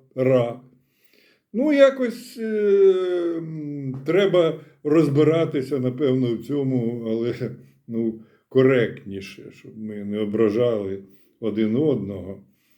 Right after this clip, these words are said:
Я розумію, що дехто приходить сюди для того, щоб щинити якийсь скандал,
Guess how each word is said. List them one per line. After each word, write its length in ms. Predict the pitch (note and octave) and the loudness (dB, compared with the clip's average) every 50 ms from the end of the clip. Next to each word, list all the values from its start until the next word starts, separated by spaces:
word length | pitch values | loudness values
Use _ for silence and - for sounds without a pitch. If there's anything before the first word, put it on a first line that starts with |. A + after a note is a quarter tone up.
| _ _ _ | _ _ _
Я 120 | - A2+ A2+ | -2 0 2
розумію, 520 | A#2 A#2+ A#2 B2 B2+ C3 C3 B2+ A2+ G#2+ | 2 2 2 2 2 2 2 2 2 0
що 160 | - - A#2+ | -2 -4 -6
дехто 680 | A2 G#2 B2+ C3+ B2 C3+ - - A#2 A2+ G#2+ G#2 F#2+ - - - _ _ _ _ _ _ | -2 2 2 2 2 2 -2 -2 0 0 0 0 -4 -8 -14 -20 _ _ _ _ _ _
приходить 580 | - C3+ C3 C3 C#3 D3+ C#3+ B2 A#2 B2 A2+ - | -2 -2 0 0 2 2 2 4 2 0 -2 -2
сюди 360 | - - B2 A2 G#2+ C3 B2+ | -4 -4 -4 0 2 2 2
для 180 | A#2 G#2 A#2 A2+ | 2 0 -2 -2
того, 320 | A2 A#2+ A#2+ A2 A2 A2+ | -2 -2 -2 0 0 0
щоб 540 | G#2+ A2 B2 A#2 G#2+ G2+ G2+ G2+ A2 A2+ G#2+ | -2 -2 -4 -6 -6 -6 -6 -4 -2 -2 -2
щинити 520 | G#2+ - - D#3+ D#3+ D3 D3 C#3 B2+ C3+ | -2 2 2 2 4 4 2 2 2 0
якийсь 320 | B2 A2+ - C3+ B2+ - - | -2 -2 0 -2 -2 -2 -4
скандал, 800 | - - C3+ C3 C3 C#3 C3+ G#3 A3 A3+ G3+ D#3 A#2+ - - | -6 -6 -4 -4 -4 -2 -2 -2 0 0 -2 -2 -4 -6 -12